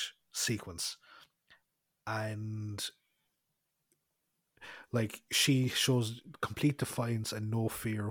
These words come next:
when she's being interrogated by the president and General Williams. <sighs> I, I, I don't know what more to say other than the fact that the Jo just rules in that story.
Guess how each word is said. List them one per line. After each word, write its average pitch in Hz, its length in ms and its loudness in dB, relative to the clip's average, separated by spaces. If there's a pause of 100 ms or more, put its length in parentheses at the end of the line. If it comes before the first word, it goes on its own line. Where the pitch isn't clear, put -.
when 104 120 -4
she's 101 220 -4
being 107 180 -4
interrogated 98 600 -6
by 98 120 -6
the 95 100 -10
president 104 520 -6
and 98 100 -10
General 95 300 -10
Williams. 117 580 0 (2000)
<sighs> - 60 -4 (920)
I, 131 60 2
I, 131 300 4
I 143 40 8
don't 143 120 10
know 143 60 8
what 123 160 4
more 123 140 4
to 113 80 -4
say 123 160 2
other 107 140 0
than 104 160 -2
the 104 60 -4
fact 104 200 -4
that 101 120 -4
the 107 100 0
Jo 101 300 -2
just 101 180 -6
rules 104 460 -2
in 101 80 -6
that 95 120 -6
story. 107 460 -8